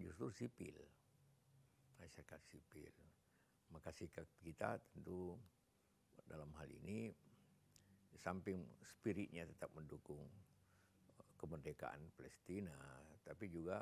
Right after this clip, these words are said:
bagaimana, eh, konflik dan, atau perang ini, eh, tidak menjadikan s-, warga sipil menjadi korban yang ba-, terbanyak. Karena itu, eh, se-, sebaiknya, ya,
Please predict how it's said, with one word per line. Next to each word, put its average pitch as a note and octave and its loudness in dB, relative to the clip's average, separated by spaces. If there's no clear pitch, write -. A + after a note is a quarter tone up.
bagaimana, E2 2
eh, C#2 -4
konflik E2 2
dan, D#2 4
atau D#2 4
perang D2+ 2
ini, G#2 2
eh, C#2+ 0
tidak D2 4
menjadikan D#2+ 0
s-, - -14
warga D#2+ 6
sipil G2 0
menjadi D#2+ 2
korban D#2 2
yang D2 -2
ba-, C#2+ -4
terbanyak. D2+ -2
Karena D2 -4
itu, A#2+ 2
eh, - -6
se-, - -14
sebaiknya, E2 4
ya, C#2+ -4